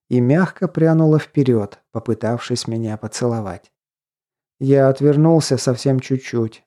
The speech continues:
так что губы Николетты мазнули мне по щеке. Девушка, моментально смутившаяся до состояния провалиться под землю, снова попыталась отстраниться,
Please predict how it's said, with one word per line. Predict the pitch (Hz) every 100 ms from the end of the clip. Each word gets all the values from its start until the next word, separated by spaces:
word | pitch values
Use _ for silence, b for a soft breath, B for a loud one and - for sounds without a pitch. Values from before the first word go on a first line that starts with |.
| _
так | 135 120 -
что | - 117 117
губы | 131 120 120
Николетты | 117 120 120 139 131 -
мазнули | 120 120 120 131 123
мне | 120 123
по | 120 127
щеке. | - 139 - 107 - _ _ _ _ _ _ _
Девушка, | 131 170 208 208 - 175
моментально | 143 131 135 175 185 175
смутившаяся | 156 143 131 175 170 - 156 147 156
до | 135
состояния | 143 156 - 139 135 147 143 143 135
провалиться | - 135 131 127 117 -
под | 123 123 123
землю, | 165 180 175 160 b b b b
снова | - 139 156 196 196
попыталась | 196 131 131 - 131 139 139 131
отстраниться, | 131 - 139 127 110 107 - 104